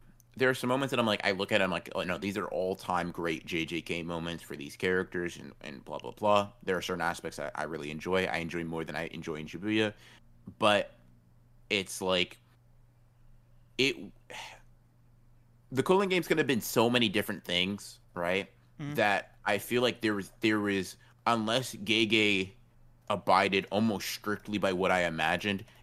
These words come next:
Speaker 1: it was always going to fall short in some aspects, maybe.
Speaker 2: Mm-hmm.
Speaker 1: Um, and I just feel like it's, it's like, like I said, like, an eight out of ten arc if Shibuya is a ten, right? I know you,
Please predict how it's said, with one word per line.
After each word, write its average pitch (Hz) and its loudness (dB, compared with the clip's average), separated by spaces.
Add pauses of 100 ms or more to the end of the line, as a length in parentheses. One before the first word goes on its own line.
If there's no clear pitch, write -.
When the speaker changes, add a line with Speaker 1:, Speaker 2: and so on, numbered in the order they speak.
Speaker 1:
it 101 4
was 104 0
always 110 2
going 104 -2
to 92 -4
fall 92 -2
short - -6
in 85 -8
some 87 -4
aspects, 90 -2
maybe. 139 -6 (600)
Speaker 2:
Mm-hmm. 98 8
Speaker 1:
Um, 85 -4 (800)
and 107 4
I 110 4
just 117 -2
feel 113 2
like 101 4 (560)
it's, - -14
it's - -2 (140)
like, 123 2 (100)
like 113 2
I 95 2
said, - -6
like, 95 -6 (120)
an 117 -2
eight 123 4
out 143 4
of 123 -2
ten 117 0
arc 98 2
if 101 -4
Shibuya 92 -2
is 87 -2
a 87 -6
ten, 90 -4 (240)
right? 90 0 (320)
I - -2
know 95 2
you, 92 -2